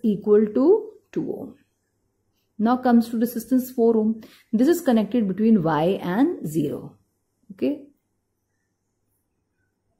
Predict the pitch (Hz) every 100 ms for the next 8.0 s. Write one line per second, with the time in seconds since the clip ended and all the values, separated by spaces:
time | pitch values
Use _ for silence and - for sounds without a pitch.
0 | _ _ _ _ _ _ 254 240 262 254
1 | - _ _ - 240 247 285 - 302 311
2 | 330 - _ _ - 226 285 302 330 -
3 | 247 208 - 196 - _ _ _ _ -
4 | 214 - - _ 180 196 262 285 - 294
5 | - 196 202 214 - 190 202 180 185 269
6 | - 214 180 175 185 190 294 - _ _
7 | - 185 240 - 262 247 151 190 196 196